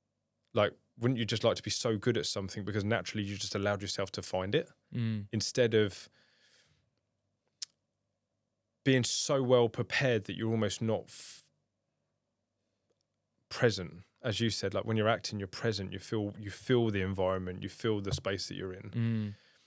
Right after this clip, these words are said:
Speaker 1: So if you're an actor and you're sitting there going, "I can't quite get into that person," look at the vulnerability that you're holding on to, like, that nervousness. 'Cause inside of that energy
Speaker 2: And
Speaker 1: that
Speaker 2: let
Speaker 1: you've
Speaker 2: go
Speaker 1: got,
Speaker 2: of it or embrace it or
Speaker 1: utilize it.
Speaker 2: Right.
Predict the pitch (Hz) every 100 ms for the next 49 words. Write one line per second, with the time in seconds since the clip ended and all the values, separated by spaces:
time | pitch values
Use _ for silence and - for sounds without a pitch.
0 | _ _ - 113 107 131 120 120 - -
1 | 110 107 101 127 113 110 110 104 104 104
2 | 95 - _ _ _ _ 120 - 123 110
3 | - _ - 117 104 120 117 107 110 101
4 | - 127 123 107 - - - 107 _ _
5 | _ _ 117 135 - 143 120 - _ _
6 | _ _ 113 107 107 95 113 101 - 95
7 | 90 95 95 101 92 90 95 - - 95
8 | - 104 107 104 95 98 - - - -
9 | - _ _ _ _ _ - 104 117 -
10 | 117 107 107 107 117 110 92 107 117 123
11 | 117 - 131 135 151 151 170 - 117 110
12 | 110 113 151 160 147 - - 120 110 110
13 | 110 107 - 120 175 - 87 53 - -
14 | - - 104